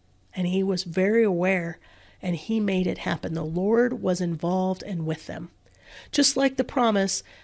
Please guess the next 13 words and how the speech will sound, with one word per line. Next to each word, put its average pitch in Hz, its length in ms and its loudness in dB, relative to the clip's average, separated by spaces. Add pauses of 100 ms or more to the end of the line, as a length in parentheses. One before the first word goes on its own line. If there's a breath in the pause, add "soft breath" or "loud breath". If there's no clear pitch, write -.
(120)
that 190 180 4
was 190 160 2
made 196 260 4
to 190 100 -2
Jacob, 165 540 0
"I 208 180 -6
am 262 220 0
with 247 300 -2
you," 156 220 -10 (640)
right? 190 240 -6 (160)
He's 262 460 -2 (120)
with 269 320 0
us. - 360 -8